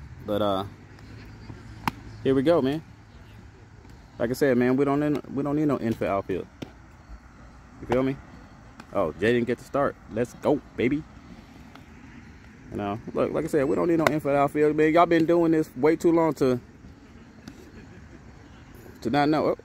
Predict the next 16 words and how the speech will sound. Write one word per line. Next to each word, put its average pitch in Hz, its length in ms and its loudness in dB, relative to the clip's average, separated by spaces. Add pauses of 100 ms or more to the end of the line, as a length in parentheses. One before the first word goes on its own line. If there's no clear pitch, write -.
(800)
Hey, 101 180 -2 (300)
always 143 240 6
stay 180 180 6
with 143 140 4
it. - 180 -6
Oh. 95 80 -6 (2500)
Hey, 110 120 4
good 135 180 6
scoop, - 240 2
Zachy. 101 320 0 (960)
All 139 140 2
right, 127 80 2
man. 127 260 2 (180)
Y'all 117 180 0
see 131 260 4
it. - 80 -6